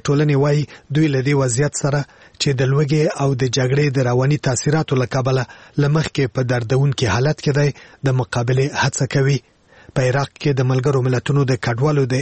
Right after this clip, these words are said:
ادارې استازی وایي چې مرستندویه ټولنې له دې سخت او بدلیدونکي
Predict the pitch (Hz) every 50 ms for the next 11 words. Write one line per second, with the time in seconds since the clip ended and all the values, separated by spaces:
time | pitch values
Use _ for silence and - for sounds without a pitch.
0 | 131 135 120 135 131 139 135 127 117 - - 160 160 147 156 147 143 143 147 151
1 | 139 - - 156 139 - - - - - - - 156 160 156 - - - 151 147
2 | 147 160 160 147 135 - 143 143 151 156 151 156 139 - - - - - 156 147
3 | 147 127 160 156 135 - - 156 147 123 113 - - - 147 147 135 120 139 131
4 | 117 117 131 131 120 143 139 131 - 120